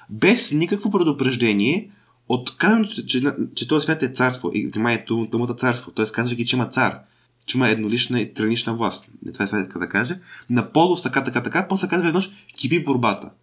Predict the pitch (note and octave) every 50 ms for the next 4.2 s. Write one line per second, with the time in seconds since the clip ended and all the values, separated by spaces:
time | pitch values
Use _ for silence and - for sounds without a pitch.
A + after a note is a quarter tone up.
0 | _ _ - - _ _ - - G#3 A3+ A3 - - - _ _ _ - - A#2+
1 | A2+ - - - - F#3+ A#3 B3 C4+ B3+ C4+ - G#3+ G#3+ G#3+ G3 F3 E3+ D#3+ C#3+
2 | C#3+ C#3 C3+ C#3 C3 C3+ B2+ A#2 G#2+ F#2 E2+ E2 G#2+ - - - F#3 G3+ G#3+ G3+
3 | G3+ G3 G3 D#3+ D3+ C#3+ B2 B2 A#2+ G2+ G#2+ G#2+ G#2 G#2+ A2 C3 D#3 F3+ A3 -
4 | - - _